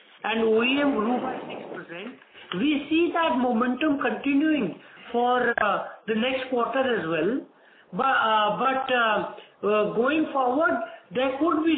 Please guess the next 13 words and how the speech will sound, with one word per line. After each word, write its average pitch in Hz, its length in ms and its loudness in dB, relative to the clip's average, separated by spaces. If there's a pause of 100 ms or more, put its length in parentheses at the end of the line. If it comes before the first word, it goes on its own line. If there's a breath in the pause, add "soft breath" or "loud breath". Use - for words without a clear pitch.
(120)
some 294 240 2 (100)
slight, 262 440 0 (280 loud breath)
uh, 202 840 2
vo-, 180 1000 0 (140)
g-, 196 360 2
volume 247 440 2
growth 294 340 2
which 262 240 -2
would, 202 400 -4
might 233 400 0 (100)
come 269 400 0 (220 loud breath)
little 262 540 0 (120)
lower 254 440 2